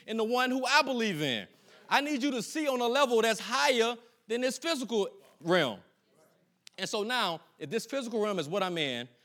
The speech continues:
and I need to dominate over this physical realm and things that come up in my life, then I can't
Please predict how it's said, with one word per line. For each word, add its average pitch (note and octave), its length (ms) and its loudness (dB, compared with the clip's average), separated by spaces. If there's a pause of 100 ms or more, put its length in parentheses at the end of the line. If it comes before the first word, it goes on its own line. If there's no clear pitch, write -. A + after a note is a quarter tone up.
(400)
and C#3 240 -2
I F3 80 -6
need G#3 240 -4
to C#3 340 -2 (440)
dominate F3 600 0 (180)
over A3+ 260 -2
this E3 140 -4
physical B2+ 360 -8
realm B2 300 -8
and A#2+ 100 -12
things D#3 220 -6
that C3 100 -8
come D3+ 140 -8
up C3+ 80 -4
in B2 60 -8
my A#2+ 80 -4
life, D3+ 360 -4 (220)
then C#3 420 -4 (480)
I G3 120 0
can't F#3 320 -4